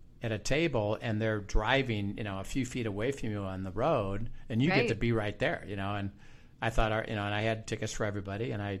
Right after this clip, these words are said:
Speaker 1: thought that's where we were, and then I, it said, "Not allowed to go on the terrace."
Speaker 2: <laughs>
Speaker 1: And so it's like, "Well, that can't be right." Uh, so I call the agent. Um,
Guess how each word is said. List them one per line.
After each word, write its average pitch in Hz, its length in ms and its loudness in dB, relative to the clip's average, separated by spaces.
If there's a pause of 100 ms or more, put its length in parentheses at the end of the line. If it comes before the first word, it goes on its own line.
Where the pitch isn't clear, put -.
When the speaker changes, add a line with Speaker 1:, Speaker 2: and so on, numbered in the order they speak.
Speaker 1:
thought 98 340 -6
that's 98 240 -4
where 110 100 0
we 104 120 -2
were, 98 260 -2
and 113 180 2
then 113 100 4
I, 107 220 2 (380)
it 117 100 -4
said, 113 440 2 (840)
"Not 113 220 4
allowed 110 240 2
to 117 80 -2
go 101 80 -2
on 98 100 -2
the 104 60 -4
terrace." - 540 -4
Speaker 2:
<laughs> - 60 -20 (1600)
Speaker 1:
And 120 180 2
so 120 280 4
it's 113 160 -2
like, 110 200 0 (880)
"Well, 107 100 -4
that 120 180 4
can't 104 160 -2
be 90 100 2
right." - 260 -8 (760)
Uh, 104 400 2 (580)
so 120 200 2
I 107 100 2
call 107 240 0
the 104 140 -2
agent. 160 280 -2 (1200)
Um, 104 520 -2